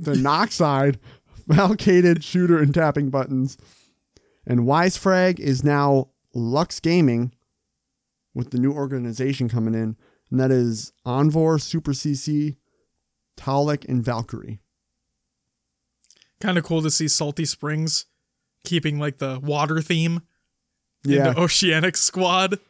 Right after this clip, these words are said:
Speaker 1: But they got rid of the, the Fortnite
Speaker 2: The Fortnite
Speaker 1: re-,
Speaker 2: reference,
Speaker 1: re-
Speaker 2: that's true. But did you also see who's on that roster? The man from Mexico?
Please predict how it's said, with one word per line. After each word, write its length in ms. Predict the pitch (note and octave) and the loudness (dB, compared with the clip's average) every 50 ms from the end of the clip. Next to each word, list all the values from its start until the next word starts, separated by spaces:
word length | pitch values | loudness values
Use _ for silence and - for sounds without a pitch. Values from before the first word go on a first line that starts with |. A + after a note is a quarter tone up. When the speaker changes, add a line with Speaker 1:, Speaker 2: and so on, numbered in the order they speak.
| _ _ _ - | _ _ _ -6
Speaker 1:
But 100 | F3 E3+ | -4 -2
they 80 | F#3+ E3+ | 0 0
got 220 | E3+ F#3 F3+ F3+ | 2 2 0 0
rid 140 | F3+ F3 E3+ | 0 2 2
of 200 | E3+ D#3+ C#3+ C3+ | 2 0 0 2
the, 440 | D3 D3 D3+ D3 C#3+ C#3 C3+ B2+ G#2 - _ _ _ _ _ _ _ _ _ _ _ _ _ _ _ | 4 4 6 6 6 4 2 0 -2 -8 _ _ _ _ _ _ _ _ _ _ _ _ _ _ _
the 80 | - C#3 | -8 -4
Fortnite 240 | D3+ E3+ F#3 G3+ E3 | 0 2 2 4 4
Speaker 2:
The 60 | - | 4
Fortnite 240 | G3+ G3+ A3 - G3+ | 2 2 4 2 2
Speaker 1:
re-, 140 | D#3 D3 D3+ | 0 0 0
Speaker 2:
reference, 300 | C#3 C#3 D3+ C#3 A#2+ C#3+ | 0 0 0 0 -2 -4
Speaker 1:
re- 60 | E3 | -6
Speaker 2:
that's 120 | D3 - | -8 -8
true. 280 | - - G3+ E3+ D#3 D3 _ _ _ _ _ - | -6 -4 -2 -2 -2 -4 _ _ _ _ _ -4
But 120 | F#3 F3 | -2 -2
did 120 | D#3+ F3+ | -2 0
you 80 | F3 E3+ | 0 2
also 240 | F3+ F#3 - A3 G3+ | 2 2 0 0 0
see 140 | - - G3 | 0 -2 -2
who's 120 | F#3 E3+ | -2 -2
on 140 | F#3 F#3 F3+ | -4 -4 -4
that 100 | E3+ D3 | -4 -4
roster? 400 | D3+ E3 F#3 F#3+ - F4+ G4 - _ _ _ _ _ _ _ _ _ _ _ _ _ _ _ _ _ _ _ _ _ _ _ _ _ _ _ _ _ _ _ _ _ _ _ _ _ _ _ _ _ _ _ _ _ _ _ _ _ _ _ _ _ _ _ _ _ _ _ _ _ _ _ _ _ _ _ - | -4 -4 -6 -4 -6 -6 -8 -10 _ _ _ _ _ _ _ _ _ _ _ _ _ _ _ _ _ _ _ _ _ _ _ _ _ _ _ _ _ _ _ _ _ _ _ _ _ _ _ _ _ _ _ _ _ _ _ _ _ _ _ _ _ _ _ _ _ _ _ _ _ _ _ _ _ _ _ -8
The 80 | D3+ | -4
man 180 | D#3 D#3+ E3+ E3+ | -4 -2 -2 -2
from 140 | - D#3+ D3+ | -2 -2 -2
Mexico? 540 | D#3+ D#3 - - - - G#3+ A3 A#3+ - | -2 -2 -2 -2 -2 -2 -2 -2 -4 -6